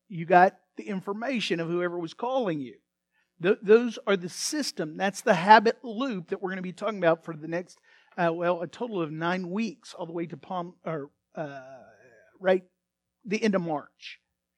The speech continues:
Okay, now let me, uh, give you a subconscious. These are a lot of times subconscious that you do every time, okay? Somebody says, "I want you at work at nine o'clock." So here is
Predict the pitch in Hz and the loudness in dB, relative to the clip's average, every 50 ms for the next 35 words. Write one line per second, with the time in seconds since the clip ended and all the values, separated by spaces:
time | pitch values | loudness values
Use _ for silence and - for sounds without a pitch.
0 | _ _ _ _ _ _ - 156 - 185 165 170 190 196 220 240 220 214 240 240 | _ _ _ _ _ _ -8 -2 2 2 2 2 2 2 4 4 4 4 4 4
1 | 240 226 196 - _ - - 190 170 160 151 156 - - 175 156 196 226 202 208 | 4 0 -2 -4 _ 0 4 6 6 6 6 4 -2 -8 -8 -4 -2 -2 0 2
2 | 214 190 165 160 160 - - - - - 240 202 175 - - - 247 240 240 226 | 4 6 6 4 4 0 -10 -4 2 2 2 2 2 -2 -10 -6 0 0 0 0
3 | - - - 170 160 160 - - - - _ _ _ _ _ _ _ - 175 226 | 0 -4 -4 -4 -4 -4 -6 -10 -14 -14 _ _ _ _ _ _ _ -6 -2 -2
4 | 240 254 240 214 214 226 202 196 214 214 208 180 - 208 214 170 156 - - 233 | -2 0 -2 -4 0 0 2 6 6 6 6 4 0 -8 -8 -8 -8 -4 0 0
5 | 233 214 - - 240 240 240 202 - 202 170 - - - 202 175 - 180 190 185 | 0 0 0 -4 -2 -2 -2 -4 -6 -8 -10 -10 -12 -14 -14 -12 -10 -8 -8 -8
6 | 165 226 247 240 202 160 151 147 156 156 _ _ _ _ _ _ _ - 202 214 | -6 -6 -4 0 0 0 0 0 -4 -6 _ _ _ _ _ _ _ 2 2 2
7 | 226 233 208 - - 208 196 160 123 107 - _ - 160 151 175 170 185 220 - | 2 0 -6 -6 -4 -4 -4 -4 -4 -8 -12 _ -10 -8 -6 -4 -4 -6 -6 -8
8 | _ _ _ _ _ _ _ _ _ _ _ _ - - 226 240 254 262 277 254 | _ _ _ _ _ _ _ _ _ _ _ _ -8 -2 0 2 2 4 4 2
9 | - - 247 240 220 196 185 175 170 - - - 202 196 214 226 233 240 247 247 | 2 4 6 8 8 8 8 6 4 0 -2 4 4 4 4 4 0 0 0 0
10 | - - - - 240 240 240 240 226 214 208 214 214 214 214 - 233 233 226 214 | -2 -4 -4 -4 -4 -4 -4 -2 6 8 10 10 10 8 6 2 4 6 6 6
11 | 214 - - 180 175 170 190 175 180 190 196 214 190 - - 208 202 175 147 120 | 4 4 2 4 4 4 2 0 -2 -2 -2 -2 -4 -4 2 6 8 8 8 6
12 | - _ _ - - - - - - - 190 165 175 - _ - 156 185 240 247 | 2 _ _ -20 -20 -20 -20 -8 0 2 2 2 0 -2 _ -12 -6 -4 -2 0
13 | 254 254 247 226 185 - | 0 0 0 -2 -4 -8